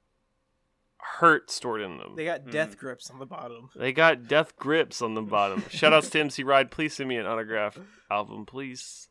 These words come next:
Speaker 1: I love you.
Speaker 2: Um, <laughs> now, my thing on this is that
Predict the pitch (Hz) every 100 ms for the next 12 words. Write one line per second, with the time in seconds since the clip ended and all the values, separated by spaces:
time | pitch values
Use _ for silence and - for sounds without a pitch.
0 | - 117 120 113 104 101 - - 220 -
1 | 247 - 160 156 156 156 - - - -
2 | _ _ - 202 208 202 262 302 - 277
3 | 254 220 202 180 175 - 175 147 139 135
4 | 127 120